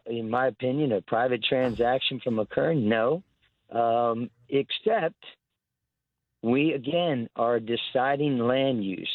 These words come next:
We need to make sure that we make the best decisions that make, that make sense and balance things. And then I'll end with this one. Here's the biggest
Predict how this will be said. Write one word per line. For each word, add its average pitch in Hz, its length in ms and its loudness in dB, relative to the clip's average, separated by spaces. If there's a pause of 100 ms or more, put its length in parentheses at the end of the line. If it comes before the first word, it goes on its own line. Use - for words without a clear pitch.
We 104 160 0
need 143 220 2
to 127 60 -2
make 127 240 2 (120)
sure 131 160 2
that 117 180 -2
we 123 180 0
make 123 260 0
the 117 80 -6
best 120 380 0
decisions 127 580 -2
that 110 140 0
make, 117 300 0 (680)
that - 80 2
make 139 200 2 (120)
sense 131 220 0 (100)
and 107 240 -4
balance 127 460 0 (100)
things. 101 340 -2
And 113 160 0
then 139 100 2
I'll 143 180 2
end 165 160 0
with 120 140 0
this 127 260 2
one. 92 200 -12 (600)
Here's 160 260 0 (120)
the 110 120 -14 (100)
biggest 185 280 -2